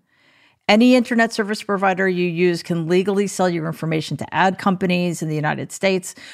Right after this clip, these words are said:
but ExpressVPN is an app that reroutes your internet connection through their secure servers so your I S P can't see the sites you visit. It's an awesome service and it saves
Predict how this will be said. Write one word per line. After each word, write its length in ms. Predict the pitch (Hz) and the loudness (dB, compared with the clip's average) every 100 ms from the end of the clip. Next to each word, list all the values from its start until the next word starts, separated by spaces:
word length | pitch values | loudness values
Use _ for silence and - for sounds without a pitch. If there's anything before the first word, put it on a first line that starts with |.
| - - | -16 -2
but 100 | 180 | -2
ExpressVPN 1000 | - - 202 214 - 233 226 226 202 - | -2 -2 0 0 0 -2 0 0 0 0
is 140 | 180 | -2
an 120 | 170 156 | -2 -2
app 320 | - 175 - | -2 -2 0
that 140 | 175 | -4
reroutes 680 | - 180 220 196 190 185 - | 0 2 4 4 2 0 -4
your 140 | 170 - | -4 0
internet 500 | 196 208 185 160 - | -2 0 -2 -4 -4
connection 580 | 165 156 - 165 160 151 _ _ _ | -2 -2 -2 -2 -4 -4 _ _ _
through 280 | - 202 175 | -2 0 2
their 360 | 151 185 214 | 2 4 2
secure 440 | - 190 - 170 156 | 0 -6 -2 -2 -2
servers 560 | - 185 165 165 165 | 0 0 2 0 -2
so 140 | - 170 | -2 -2
your 200 | 160 - | -2 0
I 180 | 165 175 | 0 2
S 180 | 170 - | 0 -2
P 260 | - 160 | -2 -2
can't 380 | 151 - 165 165 | -2 -4 -2 -2
see 220 | - 175 | -4 -4
the 120 | 151 151 | -2 -4
sites 460 | - 160 160 - | -2 0 -2 -4
you 140 | 165 151 | -6 -4
visit. 480 | 156 165 165 156 _ - - - - _ - | -2 0 0 -2 _ -20 -20 -20 -20 _ -4
It's 160 | 185 180 | -2 0
an 140 | 180 - _ 185 | -2 -2 _ 4
awesome 640 | 185 202 - 180 170 147 _ - | 6 4 2 0 0 -6 _ -16
service 680 | - 175 170 175 165 - - - | -2 2 2 2 0 -2 -10 0
and 180 | 175 160 | 2 2
it 240 | 156 - | 0 -2
saves 540 | - - 180 170 160 | -8 0 2 2 -2